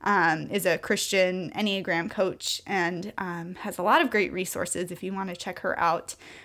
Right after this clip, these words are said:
Um, but I remember hearing a interview with her on someone else's show, and she was sharing how you know, a,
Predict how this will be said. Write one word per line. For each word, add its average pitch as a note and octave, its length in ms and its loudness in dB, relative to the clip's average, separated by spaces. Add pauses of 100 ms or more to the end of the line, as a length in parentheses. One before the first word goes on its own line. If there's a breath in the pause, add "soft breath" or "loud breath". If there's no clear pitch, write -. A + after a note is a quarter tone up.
Um, G#3 260 6
but G#3+ 160 4
I A3+ 120 8
remember A#3+ 640 6
hearing B3+ 560 4
a G3+ 440 4
interview B3+ 460 4
with F#3+ 180 4
her G3+ 260 4
on G3 200 2
someone B3+ 260 4
else's A#3+ 360 4
show, F3 480 4 (480 loud breath)
and A3+ 600 6
she C#4 360 4
was D4+ 120 4
sharing A#3+ 460 4
how G#3 580 4 (640)
you G#3+ 140 4
know, G3 200 2
a, G#3+ 120 2